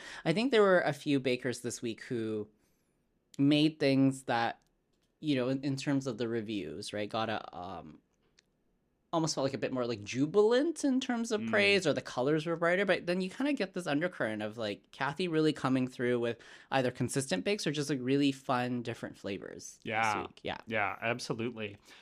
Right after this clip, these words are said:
Speaker 2: Um, and last but not least, we had Candace.
Speaker 1: Uh, who made an asparagus obsessed, obsessed pita.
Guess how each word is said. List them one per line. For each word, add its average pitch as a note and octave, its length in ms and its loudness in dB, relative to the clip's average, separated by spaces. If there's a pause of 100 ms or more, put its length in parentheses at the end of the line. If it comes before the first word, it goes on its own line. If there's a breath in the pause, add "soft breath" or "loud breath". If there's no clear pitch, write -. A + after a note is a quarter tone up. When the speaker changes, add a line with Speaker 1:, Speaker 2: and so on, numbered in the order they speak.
(140 loud breath)
Speaker 2:
Um, D#3 320 6
and D#3 160 4
last C#3+ 320 6
but E3+ 100 2
not F3 220 0
least, A#2 320 -4
we D3+ 80 2
had E3+ 200 0
Candace. B2 720 -2
Speaker 1:
Uh, D3+ 200 12
who E3+ 120 8
made E3+ 200 10
an F3 100 8
asparagus D#3 880 8 (200)
obsessed, - 960 2 (560)
obsessed - 960 0 (500)
pita. - 220 -2